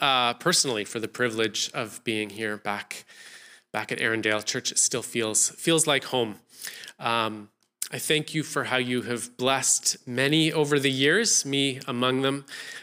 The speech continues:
um, through the teaching and the examples of, of just faithful living, um, that you have given me and many others. And I pray that you would continue it, Lord.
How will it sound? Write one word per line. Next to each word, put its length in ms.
um, 280
through 180
the 80
teaching 640
and 120
the 120
examples 720
of, 400
of 360
just 220
faithful 500
living, 460
um, 540
that 140
you 160
have 160
given 300
me 120
and 120
many 240
others. 340
And 100
I 100
pray 200
that 140
you 100
would 140
continue 480
it, 120
Lord. 220